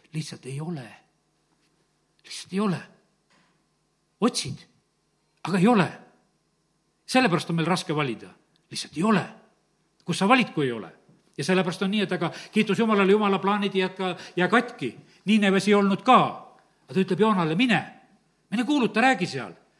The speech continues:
saab asja." Ja sellepärast, kallid, me usu-, ma usun sedasi, et Eestimaast saab ka asja, sest et kui Jumal läkitab oma sulaseid ja,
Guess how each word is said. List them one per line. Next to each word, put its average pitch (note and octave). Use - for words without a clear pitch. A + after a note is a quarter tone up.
saab C4+
asja." C3
Ja E3+
sellepärast, A3+
kallid, B3
me A#3
usu-, B3+
ma A3
usun B3
sedasi, A#3+
et -
Eestimaast A3+
saab A3
ka A#3
asja, G#3+
sest F#3
et -
kui G3+
Jumal A3
läkitab G#3
oma F#3+
sulaseid D#3
ja, F3+